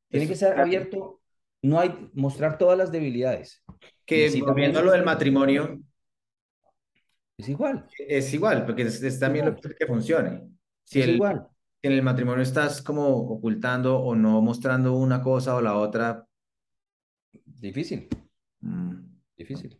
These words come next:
Speaker 2: No creo que vaya a funcionar.
Speaker 1: De acuerdo.
Speaker 2: Ese es un buen pro tip. Cuando ustedes, este, empezaron a construir ya internacionalmente la compañía,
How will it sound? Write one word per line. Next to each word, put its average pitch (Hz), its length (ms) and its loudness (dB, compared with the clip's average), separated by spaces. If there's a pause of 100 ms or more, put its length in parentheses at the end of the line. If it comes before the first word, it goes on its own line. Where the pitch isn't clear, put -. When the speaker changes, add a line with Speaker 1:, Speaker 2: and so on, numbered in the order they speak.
(140)
Speaker 2:
No 104 120 -14
creo 101 160 -8
que 107 100 -10
vaya 104 120 -4
a - 40 -10
funcionar. 98 560 -10 (540)
Speaker 1:
De 85 80 -12
acuerdo. 85 440 -12 (1800)
Speaker 2:
Ese 101 120 -10
es 107 80 -6
un 123 120 -6
buen 117 240 -4
pro 107 220 -2
tip. - 220 -12 (1160)
Cuando 151 880 0
ustedes, 165 720 2
este, 147 680 0
empezaron 127 340 -2
a 143 80 -4
construir 131 540 -2
ya 131 140 0
internacionalmente 135 840 0
la 131 120 -2
compañía, 113 760 0